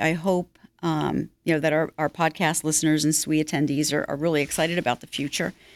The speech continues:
Um, the world's changing. You know, jobs are changing, uh, conversations are changing, and there's really no better time than today to take full advantage of the opportunities out there. And, and what I know is that an engineer can do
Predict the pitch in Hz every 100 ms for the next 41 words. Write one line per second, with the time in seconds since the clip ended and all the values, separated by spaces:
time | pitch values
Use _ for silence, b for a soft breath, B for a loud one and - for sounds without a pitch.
0 | B B B 160 156 156 156 170 226 269
1 | - 175 240 226 67 - - 156 156 160
2 | 170 185 180 175 190 185 185 180 175 175
3 | - _ _ _ _ - - - - 175
4 | 156 - 156 185 185 180 175 190 175 175
5 | 175 170 170 170 175 - - 190 196 190
6 | 208 202 185 - 180 165 160 156 151 b
7 | b b - 170 - 165 185 233 143 190
8 | 156 - 170 170 160 170 170 156 160 147
9 | 147 147 160 - 175 156 151 151 151 -
10 | 165 165 151 - b b b 170 175 -
11 | _ - 180 185 208 240 233 233 262 -
12 | _ _ _ _ _ - 165 160 156 156
13 | 175 196 185 175 175 180 196 _ _ -
14 | 165 156 156 151 151